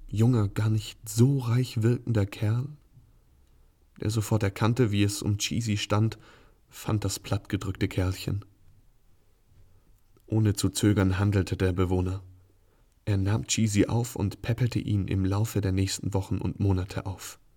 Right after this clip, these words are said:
Er las Cheesy zum Einschlafen immer aus seinem Lieblingsbuch vor und sorgte dafür,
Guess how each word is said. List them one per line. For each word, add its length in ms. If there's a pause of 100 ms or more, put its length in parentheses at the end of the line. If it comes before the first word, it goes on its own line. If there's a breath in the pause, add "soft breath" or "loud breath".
(1040 soft breath)
Er 100
las 440
Cheesy 420
zum 180
Einschlafen 580
immer 300
aus 160
seinem 240
Lieblingsbuch 720
vor 260
und 160
sorgte 340
dafür, 600